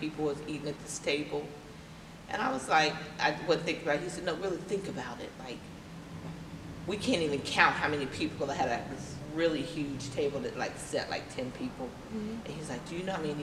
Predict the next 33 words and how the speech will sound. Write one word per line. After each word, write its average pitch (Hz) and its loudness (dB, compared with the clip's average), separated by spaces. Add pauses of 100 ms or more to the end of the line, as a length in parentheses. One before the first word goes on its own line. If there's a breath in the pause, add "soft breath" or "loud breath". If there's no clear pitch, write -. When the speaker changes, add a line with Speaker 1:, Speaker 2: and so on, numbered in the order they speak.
(160)
Speaker 1:
meals 139 2
and 127 -8
people 127 -6
have 120 -6
really 120 -2
sat 123 -2
at - -4 (180)
this 139 0 (100)
table?" - -4 (960)
And 226 -4
I 269 -4
was 240 -4
like, - 2
he's 170 -2
like, - -2
"That's 170 -2
such 160 0
a 139 -2
compliment," 123 -2 (220)
because 135 0
some 151 -2
people 139 -2
be 117 -4
like, 127 -2
"Oh, 202 2
about - 0
six 160 -4
of 131 -2
us 131 -6
sit 127 0
at 117 0
our 110 0
table." - -4